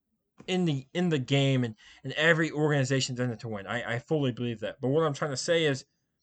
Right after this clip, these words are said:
winning isn't as important, as important to you as you're telling your fans it is. It's the same problem I have with the Pacers, because your, your actions speak louder than your words. And in this case, the Eagles' actions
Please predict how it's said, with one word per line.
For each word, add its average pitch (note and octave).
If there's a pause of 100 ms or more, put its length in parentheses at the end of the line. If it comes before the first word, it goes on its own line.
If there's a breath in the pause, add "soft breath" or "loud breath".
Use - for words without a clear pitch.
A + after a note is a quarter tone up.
(580)
winning D#3+
isn't E3
as D#3
important, D3+ (720)
as D3
important E3
to E3+
you E3+ (1120)
as C3+
you're C#3
telling D3
your B2+
fans C3+
it B2
is. B2 (220)
It's -
the C3+
same D#3
problem D3+
I D3
have D3
with D3
the C#3+
Pacers, F3+ (380 soft breath)
because C3+
your, C3
your C3
actions C#3 (420)
speak -
louder C#3+
than C3+
your B2
words. D#3+ (440)
And C3+
in A#2
this F3+
case, G#3
the -
Eagles' G3+
actions G#3+